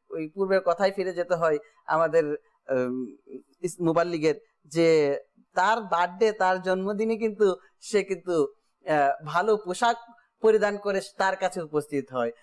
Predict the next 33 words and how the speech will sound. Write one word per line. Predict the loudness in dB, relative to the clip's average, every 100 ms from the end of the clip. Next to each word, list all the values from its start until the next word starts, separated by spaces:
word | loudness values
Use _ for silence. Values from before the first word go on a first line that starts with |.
| _ -6
তা |
আল্লাহর | -2 0 2 0
হাবিব | -2 -4 -4
সাল্লাল্লাহু | -2 -2 0 0 0 0
আলাইহি | -2 0
সাল্লামের | 0 0 0
আগমনের | -2 0 0 0 -2 0 4 2 2
যে | -2
দিনটা, | -4 -4 -4 0 0 0 -4 -16
এটা | -8 -2 2
আমি | 2 0
নিজেকে | -2 -4 -4 -4
উপস্থাপন | -4 -10 -4 -4 -4 -4
করব | 0 0 2
এই | 0 0
নিয়তে | 0 0 -2 -4 -8 _ _
যে | -2 0
আল্লাহর | 2 -2 -2
হাবিব | -6 -8 -4
সাল্লাল্লাহু | -2 -2 0 -2 -2
তাআলা | -2 0 0 -2
আলাইহি | -4 -4
ওয়া | -4 -6
সাল্লামের, | -4 -2 -2 -4 -10 _ _ -2
আহ, | 0 0 -2 -8
সন্তুষ্টি, | -4 -4 -2 -8 -4 -6 -8 _ -2
অধিক | 0 0 -2 0
হারে | 2 0
দুরূদ | 0 -2
শরীফ | -2 -2 -4 -6 _ -4
এবং | -2 -2 -2
ইবাদতের | 0 2 0 0 0
মাধ্যমে | 0 -2 0 0 0